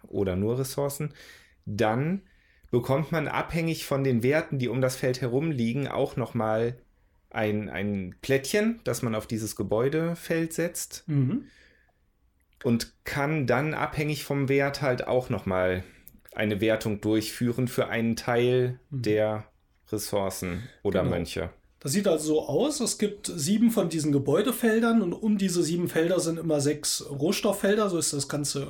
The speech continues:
Speaker 2: der ganze Spielplan aufgebaut, sowohl in, äh, Licht und, als auch Schatten. Die drei Gebäude in der Mitte liegen tatsächlich genauso in diesem Grenzbereich zwischen Licht und Schatten.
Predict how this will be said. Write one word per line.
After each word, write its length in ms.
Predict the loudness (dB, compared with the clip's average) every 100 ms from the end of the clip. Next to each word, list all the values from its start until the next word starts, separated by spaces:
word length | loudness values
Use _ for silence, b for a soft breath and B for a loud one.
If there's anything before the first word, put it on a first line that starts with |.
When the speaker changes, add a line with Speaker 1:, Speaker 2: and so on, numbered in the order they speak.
| -10
Speaker 2:
der 120 | -10
ganze 260 | -6 -6 -8
Spielplan 460 | -8 -6 -4 -2 -2
aufgebaut, 540 | -2 -2 -2 0 0
sowohl 340 | -2 -6 -4
in, 260 | -4 -6 -10 -16 _ -16
äh, 180 | -10 -8
Licht 320 | -4 -6 -4
und, 280 | -4 -4 -4
als 120 | -4
auch 120 | -2
Schatten. 500 | -2 -2 2 0 0 B B B B -8
Die 80 | -4
drei 380 | 2 2 2 -4 -12
Gebäude 800 | -6 0 4 4 4 2 0 -6
in 80 | -2
der 80 | 0
Mitte 280 | 2 2 2
liegen 300 | 2 -2 -2
tatsächlich 580 | -4 -4 -6 -4 -6
genauso 340 | -6 -6 -4 -4
in 100 | -6
diesem 240 | -6 -8
Grenzbereich 760 | -2 -2 -2 -6 -6 -6 -6 -8
zwischen 300 | -10 -6 -8
Licht 200 | -8 -8
und 140 | -6
Schatten. 380 | -4 -6 -6